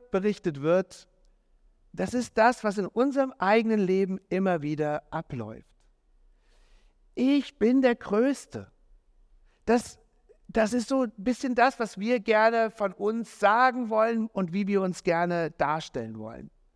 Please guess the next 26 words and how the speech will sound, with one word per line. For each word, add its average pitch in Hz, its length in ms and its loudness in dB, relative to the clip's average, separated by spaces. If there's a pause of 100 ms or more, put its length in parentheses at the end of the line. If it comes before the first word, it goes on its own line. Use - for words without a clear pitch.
(320)
Also 190 220 4
ich 196 120 0
bin 240 200 2
Vater 254 340 2
von 214 160 0
vier 208 220 -4
Kindern 196 520 -2 (540)
und 190 320 0 (180)
am 190 160 0
Anfang 269 280 2
sind's 226 200 -6
ja 233 80 4
immer 214 140 2
so 196 80 0
die 180 160 0
Eltern, 143 480 -2 (320)
die 165 340 0 (100)
so 165 200 -2
ein 156 100 -4
bisschen 170 320 -4
die 156 100 -4
Kinder 185 280 0
so 147 100 -2
toll 139 240 -2
darstellen, 113 540 -2
ne? 160 200 -4